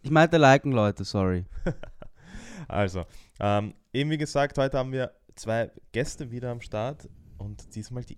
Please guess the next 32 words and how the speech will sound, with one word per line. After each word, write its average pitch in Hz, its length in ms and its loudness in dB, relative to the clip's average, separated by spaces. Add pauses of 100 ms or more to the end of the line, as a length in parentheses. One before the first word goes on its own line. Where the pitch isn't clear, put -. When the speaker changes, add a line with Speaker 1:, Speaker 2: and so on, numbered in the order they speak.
Speaker 2:
ersten 107 480 -10 (320)
weiblichen 110 580 -12
Gäste, - 460 -16
oder? 98 320 -10 (640)
Speaker 1:
Warte - 260 -12
mal, 73 200 -8
sind 80 180 -14
das - 140 -16
echt 104 260 -8
unsere 123 300 -8
ersten 110 340 -8
weiblichen 107 400 -10
Gäste? 110 560 -8 (440)
Speaker 2:
Warte, 117 240 0
lass 131 80 -2
mich 123 100 -6
kurz 113 180 -4
überlegen. 104 360 -4
Speaker 1:
Ja, 95 260 -2
wir - 80 0
Speaker 2:
Ja. 107 60 2
Speaker 1:
haben 110 160 0
noch 104 180 -4
keinen, 120 480 -4
wir 101 140 -8
haben 95 100 -6
Speaker 2:
Wir 95 60 -2
Speaker 1:
noch 98 80 0
Speaker 2:
hatten 104 220 -6
bis - 260 -6
jetzt 117 320 -10
nur 117 420 -6